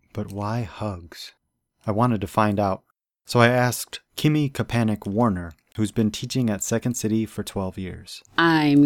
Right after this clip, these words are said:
Speaker 2: Kimmy Kapanik Warner, and I teach improv at Second City <laughs> and a bunch of other places. To be honest with you, the majority of the feedback I get, like, I will get emails that,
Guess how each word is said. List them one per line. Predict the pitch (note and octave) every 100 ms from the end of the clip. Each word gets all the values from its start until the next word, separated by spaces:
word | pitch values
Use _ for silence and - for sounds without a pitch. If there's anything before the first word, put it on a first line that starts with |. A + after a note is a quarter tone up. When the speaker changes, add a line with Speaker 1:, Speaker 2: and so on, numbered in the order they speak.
| C#3
Speaker 2:
Kimmy | D#3 D#3 D#3 C#3+
Kapanik | D#3 C#3+ D3 C#3+ C3+
Warner, | C#3+ D#3+ A3 C4+ - _ _ C#3+
and | C#3+ C#3+ C#3+ -
I | C#3+
teach | C#3+ G#3 G#3 -
improv | G#4 - C#3+ A#2+ B2 B2+ - _ _ -
at | C#3 -
Second | - - D#3+
City | - F#3 D4 - F#4+ F#4+ F#4+ D#4 - - - F4
<laughs> | - - - - _ _ _ - -
and | E3+
a |
bunch | D#3+ D#3 D3
of | C#3
other | C3 C3
places. | - - - - - _ _ -
To | G3+
be | G3+
honest | G3 G3+ G3+ F3+
with | E3
you, | E3 D#3+ - - _ -
the | D#3 D3+ F#3+
majority | F3+ E3+ C#3+ C#3 D#3+ E3+ F3+ C#3+ C#3
of | D#3 B2+
the | C#3+
feedback | - D3+ C3+ C#3+ C3+ -
I | D3+
get, | C#3 D3+ C3+ -
like, | D#3+ D3
I | - E3+
will | F3+
get | D#3+ D#3+
emails | D3 D#3 D3 C#3 C#3 C3+ -
that, | C3+